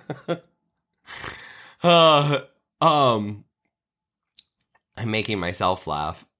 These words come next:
but I, yeah, after I finished eating my, my Thanksgiving meal,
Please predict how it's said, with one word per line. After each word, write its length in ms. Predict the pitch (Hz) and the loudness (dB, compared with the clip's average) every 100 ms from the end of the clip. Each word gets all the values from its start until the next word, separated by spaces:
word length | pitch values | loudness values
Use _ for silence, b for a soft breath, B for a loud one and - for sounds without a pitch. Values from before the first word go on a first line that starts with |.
| _ | _
but 560 | 110 120 113 107 104 - B B B B _ _ _ - | -4 0 2 0 -2 -10 B B B B _ _ _ 2
I, 1200 | 131 127 123 123 120 120 120 117 113 110 110 110 | 6 6 6 6 4 4 2 0 -2 -4 -4 0
yeah, 160 | 160 | 4
after 320 | 135 117 127 156 | 6 4 4 0
I 60 | |
finished 400 | 151 147 143 135 | 0 2 2 0
eating 380 | 107 117 120 117 | -2 0 0 0
my, 540 | 110 107 104 101 101 98 | 0 2 2 0 0 0
my 140 | 104 | 0
Thanksgiving 720 | 104 98 101 - 98 95 95 92 | 0 0 -2 -2 -2 0 0 0
meal, 580 | 90 87 87 87 92 | -2 -2 0 0 -4